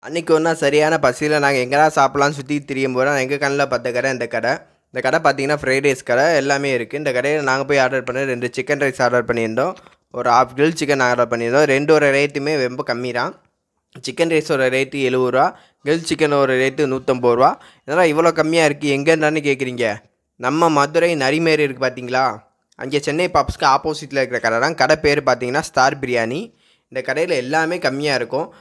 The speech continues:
ஆனா, கடை ஆம்பியன்ஸ் பார்க்க பெரிய பக்காவா இருக்கும், பெரிய ஹை கிளாஸ் ஹோட்டல் மாதிரி இருக்கும். அப்படி பார்த்து யாரும் ஏமாந்துட வேணாம், உள்ள போய் விசாரிச்சு பாருங்க, ரேட்டு கம்மி தான்.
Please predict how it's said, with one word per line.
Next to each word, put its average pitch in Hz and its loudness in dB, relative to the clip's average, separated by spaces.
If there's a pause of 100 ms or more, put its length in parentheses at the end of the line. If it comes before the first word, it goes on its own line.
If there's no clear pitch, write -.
(120)
ஆனா, 147 -4
கடை 175 2
ஆம்பியன்ஸ் 156 0
பார்க்க 131 -6
பெரிய 151 -4
பக்காவா 156 0
இருக்கும், 143 -2
பெரிய 147 2
ஹை 139 0
கிளாஸ் 151 -2
ஹோட்டல் 123 -2
மாதிரி 123 -4
இருக்கும். 123 -8 (340)
அப்படி 135 -2
பார்த்து 160 2
யாரும் 143 2
ஏமாந்துட 139 -2
வேணாம், 127 -2
உள்ள 151 0
போய் 143 2
விசாரிச்சு 143 -2
பாருங்க, 123 0
ரேட்டு 147 0
கம்மி 123 -4
தான். 143 -2